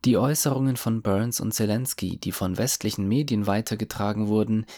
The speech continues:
die mehr daran interessiert sind, sensationelle Schlagzeilen zu produzieren, als die Realität der Situation in Bezug auf die Haltung Russlands in nuklearen Fragen zu verstehen,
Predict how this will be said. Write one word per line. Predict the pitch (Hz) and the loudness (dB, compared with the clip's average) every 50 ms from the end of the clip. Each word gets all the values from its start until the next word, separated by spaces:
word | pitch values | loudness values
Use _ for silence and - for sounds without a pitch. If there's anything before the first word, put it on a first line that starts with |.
| - _ - | -12 _ -4
die | 95 98 | -2 0
mehr | 95 95 98 104 117 127 | 0 2 2 2 2 2
daran | 127 113 110 110 110 | 2 2 2 2 0
interessiert | 87 113 117 - - 120 110 - - 131 135 131 | 0 0 -2 -2 -2 -2 -2 0 0 0 0 0
sind, | - - 127 117 113 110 | 0 0 0 0 0 0
sensationelle | - 110 127 135 135 135 117 - - - 113 110 107 110 110 107 | 0 0 0 0 0 -2 -2 -2 -2 -2 0 0 2 0 0 0
Schlagzeilen | - - 107 110 135 139 - - - 110 98 98 95 98 | 0 0 0 0 0 -2 -4 -4 -2 0 0 0 0 -2
zu | - - 95 | -4 -6 -8
produzieren, | - - - 101 104 92 - - - 117 117 113 107 104 101 98 | -6 -4 -4 -2 -2 -2 -2 0 0 2 2 2 2 0 -2 -2
als | - - 95 101 101 - | -2 -2 -2 -2 -4 -4
die | - 107 | -2 -2
Realität | 104 98 98 98 98 98 101 - - - 110 113 120 - - | -2 0 0 0 0 -2 -4 -4 -4 -2 -2 -2 -2 -2 -2
der | 110 | 0
Situation | - 120 113 - - 107 104 - - - - 113 117 131 135 | 0 0 0 0 0 -2 -2 -2 -2 0 0 2 2 2 2
in | - - 117 | 2 0 -2
Bezug | 107 120 - - - 139 139 - | -2 -4 -4 -4 -2 -2 -2 0
auf | - 107 - | -2 -2 -2
die | - - 104 | -2 -2 0
Haltung | 104 107 120 123 - 113 107 | 0 0 0 0 0 -2 -2
Russlands | 107 - 127 - - - 110 104 104 107 - | 0 0 -2 -2 -2 0 0 0 0 0 -2
in | - - 113 | -2 0 2
nuklearen | 117 143 139 - - 110 107 107 113 113 113 110 104 | 2 2 0 0 -2 -2 0 0 0 0 -2 -4 -4
Fragen | 101 - - 110 113 127 131 123 110 | -4 -4 -2 0 0 0 0 -2 -2
zu | - - 104 | -4 -4 -4
verstehen, | - - 101 - - - 117 127 131 120 113 110 110 | -4 -4 -6 -4 0 2 2 4 4 4 2 0 -2